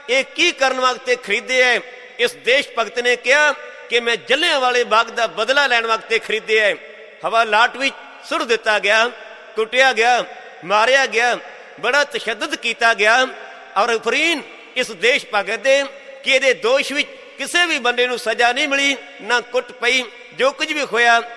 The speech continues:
ਇਹਨੇ ਆਪਣੀ ਜਾਨ ਉੱਤੇ ਝੱਲ ਲਿਆ। ਅਖਬਾਰਾਂ ਵਿੱਚ ਖਬਰਾਂ ਛਪੀਆਂ, ਸੁਨਾਮ ਨਗਰ ਦਾ ਜੰਪਲ ਮੁੰਡਾ ਊਧਮ ਸਿੰਘ, ਚਾਰ ਸੌ ਰੌਂਦ, ਚਾਰ ਰਿਵਾਲਵਰ ਤੋਂ ਪਕੜੇ ਗਏ ਨੇ।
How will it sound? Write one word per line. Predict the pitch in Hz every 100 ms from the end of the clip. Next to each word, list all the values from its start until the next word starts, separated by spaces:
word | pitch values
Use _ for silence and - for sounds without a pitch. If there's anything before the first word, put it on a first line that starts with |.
| -
ਇਹਨੇ | 233 240 226
ਆਪਣੀ | 220 226 208
ਜਾਨ | 214 220 226
ਉੱਤੇ | - 214 208
ਝੱਲ | 190 185
ਲਿਆ। | 196 165 - - - - - -
ਅਖਬਾਰਾਂ | 208 214 208 233 269
ਵਿੱਚ | 269 -
ਖਬਰਾਂ | 208 220 254
ਛਪੀਆਂ, | 226 220 233 262 202 - - - - -
ਸੁਨਾਮ | - 220 208 226 254
ਨਗਰ | 254 247 247
ਦਾ | 254
ਜੰਪਲ | 226 233 233 254
ਮੁੰਡਾ | 240 226 247
ਊਧਮ | 247 240 247
ਸਿੰਘ, | - 226 180 - - - - - -
ਚਾਰ | 214 247
ਸੌ | 214 247
ਰੌਂਦ, | 233 262 294 277 - - - - - 202
ਚਾਰ | 233 254
ਰਿਵਾਲਵਰ | 240 220 247 262 277 269
ਤੋਂ | - 262
ਪਕੜੇ | 247 262 294 294
ਗਏ | 247 247
ਨੇ। | 240 233